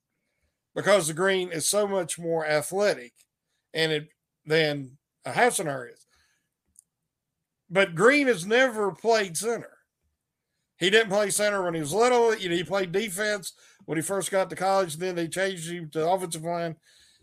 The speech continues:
He'd always been a guard. He's fine as a co-, collegiate guard. He is, again, like Hassenauer, he's too short with short arms to be effective playing guard in the N F L. He's gonna be a center.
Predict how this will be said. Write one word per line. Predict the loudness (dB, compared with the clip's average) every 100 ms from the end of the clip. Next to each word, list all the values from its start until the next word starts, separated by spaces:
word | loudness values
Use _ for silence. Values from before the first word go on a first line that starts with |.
| -2
He'd | 6
always | 8 8 4 0
been | 0 0
a |
guard. | 4 4 4 0 _ _ _
He's | 2 2 4
fine | 4 4 4 2 0 -4 -2
as | 2 4
a | 4 2
co-, | 4 2 2
collegiate | -4 0 0 0 -4
guard. | 0 0 0 -4 _ _
He | -4 -2 -2 0
is, | 0
again, | 0 2 4 2 -2 -2
like | 0 2
Hassenauer, | 2 2 2 0
he's | -2 -4
too | -4 -4
short | -2 0 0 -2 -8 _ _ _
with | -4 -2
short | 2 4 4
arms | 4 2 -2 -4
to | -2
be | 0
effective | 0 0 0 0 -2 -8 -8 -12 _ _ _ _ _
playing | 2 2 4
guard | 8 8 8
in | 4
the | 0
N | 0
F | 0 0
L. | -2 -2
He's | -6 -4
gonna | -2 0 0
be | 0
a | 0
center. | -2 -2 -4